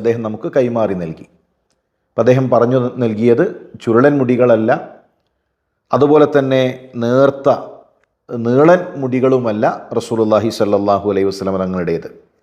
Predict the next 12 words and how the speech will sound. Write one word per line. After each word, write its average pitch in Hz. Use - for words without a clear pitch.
മുന്നൂറ്റി 135
അഞ്ചോളം 135
വരുന്ന 120
ഹദീസുകൾ 127
റിപ്പോർട്ട് 117
ചെയ്ത 110
ബറാ 113
ഇബ്നു 113
ആസിബ് 107
റളിയല്ലാഹു 113
തആല 107
അൻഹു, 120